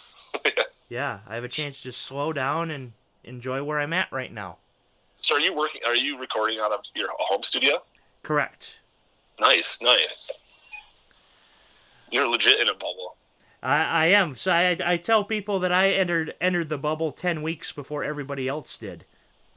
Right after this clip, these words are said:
Speaker 1: Well, yeah, you had to get in there and put your soundproofing equi-, or, you know, your, your sound absorption stuff up. You couldn't just go in like we did, just right into the bubble. So
Speaker 2: Right.
Speaker 1: yeah, that's cool though.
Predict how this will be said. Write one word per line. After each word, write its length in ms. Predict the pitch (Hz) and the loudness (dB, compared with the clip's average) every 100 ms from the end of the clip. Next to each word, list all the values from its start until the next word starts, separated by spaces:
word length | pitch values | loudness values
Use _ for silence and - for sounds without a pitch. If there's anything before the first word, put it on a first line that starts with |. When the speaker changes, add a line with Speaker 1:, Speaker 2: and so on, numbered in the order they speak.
| - | 0
Speaker 1:
Well, 100 | 190 | 6
yeah, 100 | 165 | 6
you 80 | 190 | 6
had 80 | 175 | 4
to 60 | |
get 160 | 156 147 | 4 4
in 100 | 143 | 4
there 100 | 139 | 4
and 100 | 127 | 2
put 120 | - | -2
your 100 | 123 | -2
soundproofing 560 | - 120 120 113 107 101 | 0 0 0 -4 -2 -2
equi-, 180 | 101 104 104 | -2 -2 2
or, 80 | 107 | 6
you 140 | 107 | 8
know, 140 | 104 | 6
your, 260 | 98 95 87 | 4 2 0
your 100 | 95 | -2
sound 280 | - 117 110 | 4 6 6
absorption 420 | 107 107 101 104 | 4 2 2 -2
stuff 260 | - 95 87 | 0 2 2
up. 220 | 85 - | 2 0
You 80 | 95 | 2
couldn't 160 | 117 98 | 4 4
just 180 | 98 - | 0 0
go 200 | 101 98 | 0 2
in 100 | 95 | 0
like 160 | 90 | 0
we 140 | - 101 | 4 4
did, 200 | 92 90 | 4 0
just 180 | 98 104 | -2 2
right 160 | 104 | 2
into 140 | 98 92 | 4 2
the 80 | 87 | 2
bubble. 360 | 90 - - - _ _ _ _ _ _ | 0 0 -10 -16 _ _ _ _ _ _
So 280 | - 101 90 | 2 4 4
Speaker 2:
Right. 280 | 117 101 - _ _ _ _ _ _ | 0 -6 -10 _ _ _ _ _ _
Speaker 1:
yeah, 60 | 113 90 - - | 4 4 2 2
that's 160 | 113 - | 2 4
cool 240 | 160 123 | 2 0
though. 160 | 87 | 0